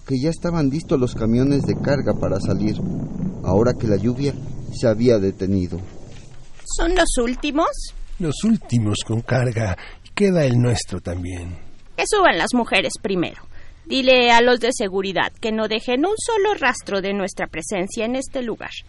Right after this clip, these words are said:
Speaker 2: Una sola piel, ni una sola tripa, nada de nada. Tenemos muy poco tiempo para abandonarlo.
Speaker 3: Como usted diga, Su Majestad.
Speaker 1: Un viejo barbón entró corriendo y le susurró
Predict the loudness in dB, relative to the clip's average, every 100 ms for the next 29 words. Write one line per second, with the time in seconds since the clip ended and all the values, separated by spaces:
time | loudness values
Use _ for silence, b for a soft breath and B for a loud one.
0 | b b b b -8 -2 0 2 0 -2
1 | 0 2 2 2 0 -2 -2 0 0 2
2 | 4 8 8 8 4 2 2 0 -6 -2
3 | 0 4 4 4 2 2 2 2 0 -4
4 | -12 -16 -12 -8 -2 0 2 4 4 4
5 | 2 2 0 0 0 -4 -4 -8 -4 0
6 | 0 0 -2 -6 -8 -12 -10 -4 -2 -2
7 | 0 2 2 0 -4 -4 -4 -4 -6 -8
8 | -10 -14 -16 b b b -12 -2 2 2
9 | 0 0 0 0 2 4 4 2 2 2
10 | 2 2 4 4 2 2 -2 -6 b -4
11 | 0 0 -2 -2 0 4 2